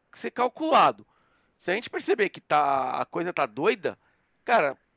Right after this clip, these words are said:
vocês vão ver, nós, a, a gente queria fazer o podcast de lá, ao vivo,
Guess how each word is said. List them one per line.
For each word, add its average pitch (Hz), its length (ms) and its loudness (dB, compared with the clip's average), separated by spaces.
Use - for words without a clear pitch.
vocês 185 220 -6
vão 220 140 -2
ver, 208 200 2
nós, 220 240 -4
a, 196 560 0
a 214 60 6
gente 262 160 -2
queria 262 180 0
fazer 226 180 -2
o 226 40 -4
podcast 220 480 -2
de 214 100 -8
lá, 202 240 2
ao 285 200 4
vivo, 175 420 -4